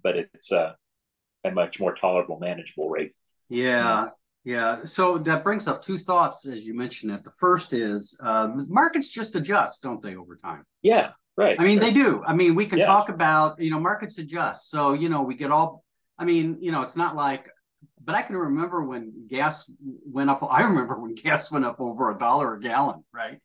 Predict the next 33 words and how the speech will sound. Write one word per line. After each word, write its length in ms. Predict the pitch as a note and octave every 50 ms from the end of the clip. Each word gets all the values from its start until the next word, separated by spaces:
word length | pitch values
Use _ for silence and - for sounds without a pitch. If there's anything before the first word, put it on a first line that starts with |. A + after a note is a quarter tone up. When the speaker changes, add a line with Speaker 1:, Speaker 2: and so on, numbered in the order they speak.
| _ - -
Speaker 1:
Right, 180 | D3+ D3 D#3+
Speaker 2:
I 40 | E3
mean, 160 | E3 E3+ D#3
I 20 | D3+
Speaker 1:
yeah, 60 | -
Speaker 2:
do 80 | F#3+
Speaker 1:
yeah. 80 | G#3 G3
Speaker 2:
remember 420 | F3+ E3+ D#3 E3+ G3 B3 C4 G3 C3+
that. 260 | B2 G#2 F#2 - - _ _ _ _ _ _ _ _ -
And, 300 | D3+ D#3 D#3+ D#3+ D3+ D3+
Speaker 1:
Right. 80 | C#3+
Speaker 2:
you 60 | C#3 D#3
know, 240 | C#3 C#3 C3+ C3+ C#3
we're 260 | D3 C#3+ C#3+ D3 D#3
all 140 | D#3 E3 D#3+
complaining 600 | - C#3+ C3+ B2+ D3+ C#3+ C#3+ D3+ D#3 D3+ C#3 C3+
and 120 | C3 C3
every 180 | C3+ C#3 D3+ C3
blah, 220 | G#2+ A#2+ B2 C3
blah, 160 | C#3 C3+ B2+
blah, 160 | B2 B2+ B2 A#2+
blah, 140 | C#3 D#3
blah. 360 | - D3 F3+ G3+ G#3+ A#3+ B3+ B3
Understandable. 720 | B3+ C#4+ F4 E4 E4 - C#4 C4 C4 B3+ A#3+ G3+ A#3 C4 C#4
It's 100 | - -
understandable. 720 | D#4 D4 F#4 - - - F3+ D#3 C#3 C#3+ D#3 G3 - - _ _ _ _ _ _ _ _ _ -
And, 300 | G3 F#3+ G3+ F#3+ F3+ E3
Speaker 1:
Right. 20 |
Speaker 2:
uh, 220 | F#3+ F#3 F3+ F3+ E3+
but 100 | - -
then 200 | - B3+ B3+ B3
we 140 | B3 B3+ B3+
adjust, 720 | A#3+ G3 G3 A#3+ A#3 A3 A3+ - - - - - - -